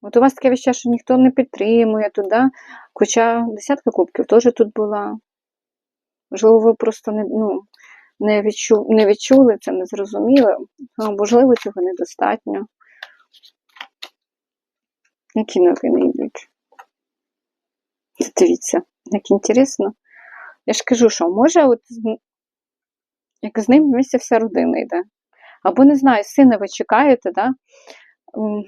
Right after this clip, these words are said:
ну, со-, ну, невістку не дуже, понімаєте? Або, от, не знаю, всіх дідусів з бабусями. От ніби іде якась така компанія вместе з ним, яка от, ну, не дуже вас радує. І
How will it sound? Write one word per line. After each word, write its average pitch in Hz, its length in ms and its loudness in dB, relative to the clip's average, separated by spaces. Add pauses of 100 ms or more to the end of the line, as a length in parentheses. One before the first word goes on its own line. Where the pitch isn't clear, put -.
ну, 226 180 0
со-, 226 200 2
ну, 226 200 0
невістку 233 460 -2
не 247 140 4
дуже, 190 440 -6
понімаєте? - 520 -4 (640)
Або, 220 240 0
от, 214 180 0
не 196 100 -4
знаю, - 360 -4 (680)
всіх 226 360 0
дідусів 202 640 0
з - 80 -10
бабусями. 185 640 0 (840)
От - 160 -2
ніби 294 340 6
іде 240 200 2
якась 254 280 -2
така 233 380 -8 (380)
компанія 208 720 0
вместе 202 340 -6
з 214 40 -4
ним, 330 200 6
яка 226 280 2
от, 214 200 0
ну, 240 140 -4
не 233 120 -2
дуже 190 320 -4
вас 185 280 -6
радує. - 460 0
І 202 40 0